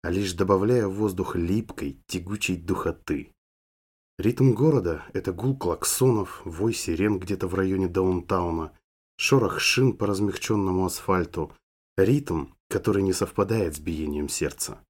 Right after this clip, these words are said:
Слишком быстрый, слишком рваный. В пробке на Третьей авеню стоял чёрный Бьюик. Старый, но не музейный. Видно было, что за ним ухаживают, но не из тщеславия, а из какого-то угрюмого уважения к вещи,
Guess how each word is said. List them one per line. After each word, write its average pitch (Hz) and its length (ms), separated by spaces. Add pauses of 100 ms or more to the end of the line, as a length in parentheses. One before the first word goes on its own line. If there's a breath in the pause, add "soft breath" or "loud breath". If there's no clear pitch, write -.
(220)
Слишком 85 520
быстрый, - 560 (200)
слишком - 680
рваный. 80 760 (920)
В - 100
пробке 123 480 (140)
на 95 160
Третьей 101 420
авеню 95 320
стоял 101 400
чёрный 92 400
Бьюик. 78 680 (240)
Старый, 98 520 (100)
но 95 160
не 95 120
музейный. 95 680 (440)
Видно 104 320
было, 78 220
что - 200
за 95 120
ним 101 160
ухаживают, 85 600
но 98 120
не 107 200
из - 100
тщеславия, 110 840 (360)
а 90 40
из 92 100
какого-то 123 480
угрюмого 98 680
уважения 98 640
к 87 120
вещи, 107 520